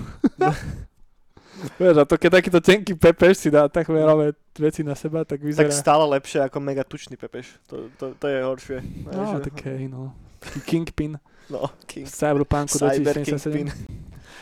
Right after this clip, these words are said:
Speaker 1: No.
Speaker 2: No, ťažké témy.
Speaker 1: Ťažké témy, no dobre. A poďme asi sa pozrieť na hudobné releasy.
Speaker 2: Hudobné releasy.
Speaker 1: Hudobné releasy najprv, skôr ako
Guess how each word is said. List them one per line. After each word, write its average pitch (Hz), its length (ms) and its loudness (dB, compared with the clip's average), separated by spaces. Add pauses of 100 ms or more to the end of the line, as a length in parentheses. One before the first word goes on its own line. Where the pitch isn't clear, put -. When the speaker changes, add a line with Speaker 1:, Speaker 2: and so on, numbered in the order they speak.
(640)
Speaker 1:
No. 78 180 -14 (160)
Speaker 2:
No, 214 400 8
ťažké 220 400 0
témy. 185 480 -4 (100)
Speaker 1:
Ťažké 156 340 2
témy, 135 280 -2
no 139 140 2
dobre. 143 260 2
A 123 480 -2 (1000)
poďme 143 280 0
asi 120 300 -4
sa 120 100 -12
pozrieť 135 460 -8
na 120 340 -6 (480)
hudobné 143 460 -4
releasy. 135 500 -8 (220)
Speaker 2:
Hudobné 151 420 -10
releasy. 139 140 -10
Speaker 1:
Hudobné 151 300 0
releasy 143 460 -4
najprv, 131 460 -8
skôr 143 380 -4
ako 107 680 -10